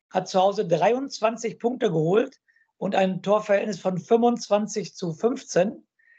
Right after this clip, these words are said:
Sieben Siege zu Hause errungen, zwei Unentschieden und drei Niederlagen. Wir sind in der Auswärtstabelle zurzeit Tabellenzehnter, haben vierzehn Punkte geholt und jetzt, Vor-,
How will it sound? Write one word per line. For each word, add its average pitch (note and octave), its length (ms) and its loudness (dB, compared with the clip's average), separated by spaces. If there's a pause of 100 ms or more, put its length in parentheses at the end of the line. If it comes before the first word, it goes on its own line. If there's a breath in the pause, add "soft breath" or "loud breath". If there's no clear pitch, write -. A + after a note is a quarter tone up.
(180 soft breath)
Sieben A3+ 400 2
Siege A#3 460 2
zu G#3+ 220 0
Hause A#3 240 2
errungen, A3+ 460 0
zwei F3+ 280 0
Unentschieden A3 680 -4
und F#3+ 240 -4
drei F3+ 500 2
Niederlagen. B2 680 0 (880)
Wir A#3 240 4
sind A#3 140 -2
in G#3+ 120 -6
der G#3 120 0
Auswärtstabelle G#3 720 0
zurzeit F#3+ 380 -2
Tabellenzehnter, G3 920 2 (540)
haben F3+ 240 0
vierzehn A#3+ 440 -4
Punkte G#3 320 -2
geholt G#3+ 420 0
und E3 200 -8
jetzt, G#3+ 400 -2 (240)
Vor-, - 300 -8